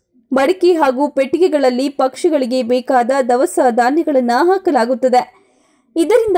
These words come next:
ನಾಲ್ಕು ಸಾವಿರ ಗುಬ್ಬಿಗಳು ಇವರ ತೋಟದ ಸುತ್ತಮುತ್ತಲಿದ್ದು, ಸಂತಾನೋತ್ಪತ್ತಿಗಾಗಿ ಮಡಿಕೆಯಲ್ಲಿ ವಾಸವಾಗಿವೆ.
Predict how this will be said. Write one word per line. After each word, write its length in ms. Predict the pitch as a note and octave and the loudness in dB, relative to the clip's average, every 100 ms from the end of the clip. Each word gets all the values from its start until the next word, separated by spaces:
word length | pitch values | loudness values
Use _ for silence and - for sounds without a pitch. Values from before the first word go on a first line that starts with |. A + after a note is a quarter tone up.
| E4 | 2
ನಾಲ್ಕು 360 | D#4 D4 F#4 F#4 | 2 2 0 0
ಸಾವಿರ 340 | F4 D4+ D4 C4+ | 0 0 0 -2
ಗುಬ್ಬಿಗಳು 540 | B3 B3 C#4+ B3+ C#4 | -2 -2 0 0 0
ಇವರ 240 | C#4+ B3+ C4 | -2 0 0
ತೋಟದ 360 | B3+ C#4 D#4 C#4 B3+ | 0 -2 0 2 2
ಸುತ್ತಮುತ್ತಲಿದ್ದು, 1120 | B3 B3+ C4+ B3 A#3+ C4 A#3+ A3+ G4 - _ - | 0 -2 -2 0 0 -2 -2 0 -2 -2 _ -12
ಸಂತಾನೋತ್ಪತ್ತಿಗಾಗಿ 1200 | - D#4+ D#4 A4 A4 - E4 D#4+ C#4 C#4+ C4 D4 | -2 -2 0 -2 -2 -4 -6 -4 -2 0 0 -2
ಮಡಿಕೆಯಲ್ಲಿ 680 | C#4 B3+ D4 E4+ E4 B3 C#4 | 0 0 0 0 0 0 -2
ವಾಸವಾಗಿವೆ. 1000 | C#4 F4+ - C#4+ B3 C4 A#3+ - _ | -2 -2 0 0 0 0 0 0 _